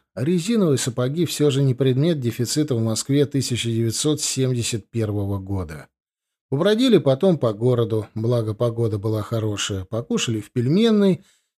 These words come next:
и разбежались вечером по своим общагам.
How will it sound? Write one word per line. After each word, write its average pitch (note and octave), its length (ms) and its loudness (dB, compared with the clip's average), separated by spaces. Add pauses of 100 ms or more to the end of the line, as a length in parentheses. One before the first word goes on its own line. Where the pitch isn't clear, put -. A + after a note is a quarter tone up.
и A#3 120 0
разбежались C3 680 2
вечером C3+ 460 2
по G#2+ 80 -6
своим A2+ 360 0
общагам. F#2 720 -6